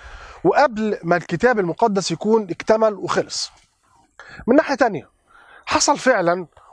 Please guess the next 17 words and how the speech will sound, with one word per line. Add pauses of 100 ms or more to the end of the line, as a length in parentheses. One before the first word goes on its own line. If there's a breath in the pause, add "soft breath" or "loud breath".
وأنقذ
الله
رجاله
من
الموت
مرات
عديدة، (440 soft breath)
ومش
لازم
سم، (480 soft breath)
وإن
كان
ممكن
يكون
حصل
برضه، (720 loud breath)
زي